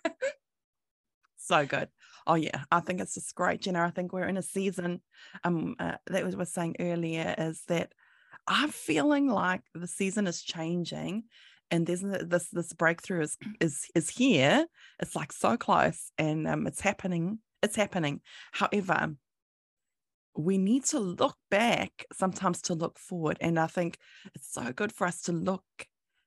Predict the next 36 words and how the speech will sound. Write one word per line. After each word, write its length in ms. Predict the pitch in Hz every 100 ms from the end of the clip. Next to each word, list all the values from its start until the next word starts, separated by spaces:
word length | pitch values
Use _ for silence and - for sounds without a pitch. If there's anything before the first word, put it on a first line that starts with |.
| _
at 80 | 175
what 160 | 185 185
God's 240 | 175 160
been 240 | - 175 160
doing, 340 | - 180 156 160
because 360 | - 170 165
what 160 | 180 214
he's 260 | 220 226
doing 320 | - 185 175 160
is 220 | 160 -
always 480 | 170 170 190 180 - - - - -
preparing 640 | 180 - 175 165 160 151
us 220 | 151 -
for 100 | -
the 140 | 156 156
next 320 | 156 - -
thing 220 | - 170
that 100 | 175
he 100 | - 156
has 240 | 156 -
for 180 | - - -
us. 140 | -
And, 160 | 170 170 - - - - -
um, 320 | 160 165 - - _ _ _ _ _ _ _ _
I 100 | 180
just, 300 | 185 254 -
I 100 | 196
think 280 | 202 208 214
that 180 | 202 190
there's 160 | 180 180
an 100 | 175
excitement 720 | - - 175 180 - 190 -
now 380 | 170 151 147 160
for 180 | -
what's 260 | 165 160 -
coming. 460 | - 175 214 320